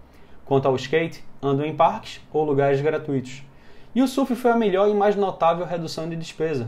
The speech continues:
pois moro no Espírito Santo, a menos de quinze minutos dos picos de surf. Geralmente ia surfar sempre de carro, mas agora eu vou de bike e acabo praticando mais uma atividade física. Dessa forma, economizo na gasolina, não poluo o meio ambiente,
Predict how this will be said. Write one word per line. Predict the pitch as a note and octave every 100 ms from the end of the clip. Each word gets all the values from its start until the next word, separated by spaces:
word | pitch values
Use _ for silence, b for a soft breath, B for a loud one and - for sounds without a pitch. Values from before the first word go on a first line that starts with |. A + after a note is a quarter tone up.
| A#2
pois | C#3+ C3+
moro | C3+ D3+ E3
no | D3+
Espírito | C#3 D#3 D#3+ -
Santo, | - F3 E3+ - B B -
a |
menos | D#3+ F3 G#3 E3+
de | E3+
quinze | - C4 C4+
minutos | B3+ F#3+ G3 E3
dos | F3 F#3
picos | - G3 G#3+ F#3
de | C#3+
surf. | C3+ C3 A#2+ - - b b b b b b
Geralmente | C#3 F#3+ F#3+ G3+ G#3
ia | G#3
surfar | G#3 F#3 F3
sempre | F3 F#3 F#3
de | F3+
carro, | - E3 D3+
mas | C#3 C#3
agora | C3+ C#3 D3
eu | B2+
vou | C3+
de | F3+
bike | E3 D#3 G3 - - b b b -
e | D#3
acabo | D#3 G3 G3
praticando | F#3+ F3+ - D#3+ E3
mais | E3+ G3 D#3+
uma | E3 E3+
atividade | - D#3+ D#3+ D#3+
física. | - D3+ - - - - -
Dessa | B2 C#3
forma, | - D#3 C3 - B B -
economizo | - C3 A#2+ A#2+ B2+ D3
na | C#3+
gasolina, | E3 G#3 F3 D#3+ D#3+ - B -
não | C3 C#3
poluo | C#3 C#3+ B2+ A#2+
o | A#2
meio | A#2 C#3+
ambiente, | F3 E3 E3 -